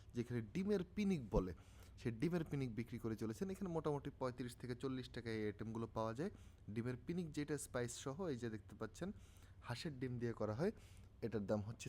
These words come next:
তিরিশ টাকা, আর শুধু হাঁসের ডিম হচ্ছে পঁচিশ টাকা। এই আইটেমটার ভিডিও দেওয়ার পর Facebook বা YouTube-এ অনেকেই হচ্ছে নানা ধরনের মন্তব্য করেছেন, তবে আমার কাছে মনে হয়েছে অন্য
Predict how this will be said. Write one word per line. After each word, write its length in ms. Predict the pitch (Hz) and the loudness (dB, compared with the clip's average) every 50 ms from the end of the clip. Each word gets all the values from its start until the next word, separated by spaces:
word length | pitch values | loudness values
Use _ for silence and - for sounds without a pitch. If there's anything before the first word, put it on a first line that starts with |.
| - - - | -4 0 2
তিরিশ 220 | 180 170 170 - - - | 2 4 2 2 0 0
টাকা, 200 | 143 - 190 214 247 - - - - - - - - - - - | 2 4 4 2 2 0 -6 -16 -18 -18 -18 -18 -18 -18 -10 -4
আর 280 | 95 95 95 95 95 95 92 - - | 0 2 4 4 4 2 0 -2 -2
শুধু 220 | - - 190 165 - 175 175 | 0 2 2 2 4 2 2
হাঁসের 260 | 135 - - 135 113 120 | 2 2 0 -2 0 0
ডিম 100 | 110 113 120 | 0 -2 -2
হচ্ছে 200 | - - - - 196 - - | -4 -4 -2 -4 -4 -2 -2
পঁচিশ 280 | 180 180 - 160 - - - 92 | -4 -2 -2 -2 -4 -4 -4 -4
টাকা। 180 | 80 80 87 80 - - - - - - - - - - - - - - - - - - - 196 | -4 -4 -6 -6 -8 -10 -16 -16 -18 -18 -16 -16 -16 -16 -16 -16 -18 -18 -18 -18 -12 -2 2 4
এই 60 | 240 240 214 | 6 6 6
আইটেমটার 400 | 202 202 202 190 180 - 180 147 120 113 135 | 6 4 4 2 2 2 2 2 2 2 2
ভিডিও 220 | 135 139 175 170 147 131 | 4 4 4 4 6 6
দেওয়ার 220 | 120 104 104 95 - - | 4 4 4 2 0 -4
পর 100 | 98 92 - - | -8 -6 -4 -2
Facebook 380 | 120 117 110 107 110 117 107 98 117 | -2 -2 -2 -2 -2 -2 -2 0 0
বা 60 | 110 107 107 | 0 2 2
YouTube-এ 420 | 127 143 - 175 151 110 92 101 92 - - 151 | 0 0 2 2 2 2 2 0 -4 -4 -2 -2
অনেকেই 440 | 175 190 190 175 - - 202 208 202 196 | -2 0 -2 -4 -4 -4 -2 0 0 0
হচ্ছে 380 | 190 190 - - - - - 151 139 | 0 -2 -4 -4 -6 -8 -6 -4 -2
নানা 160 | 135 139 156 151 | -2 0 0 -2
ধরনের 340 | 143 - 147 143 139 139 127 | -2 -2 -2 -2 -2 -2 -2
মন্তব্য 420 | 117 113 113 104 - 123 107 101 110 113 - - | -2 -2 -4 -4 -4 -6 -4 -2 -4 -4 -2 0
করেছেন, 340 | 165 170 165 - - 151 156 226 - - - - - - - - - - - | 0 0 0 -2 -2 -4 -4 -4 -6 -12 -16 -16 -16 -16 -16 -18 -16 -6 -2
তবে 160 | 127 120 127 131 | 2 4 4 4
আমার 120 | 156 190 202 208 | 4 4 2 0
কাছে 160 | 202 - 208 | 0 0 0
মনে 220 | 175 156 147 147 139 147 | 0 2 2 2 2 2
হয়েছে 320 | 143 139 - - - 139 131 120 - - - | 2 2 0 -2 -2 0 0 0 -2 -4 -4
অন্য 180 | 131 131 131 | -2 0 0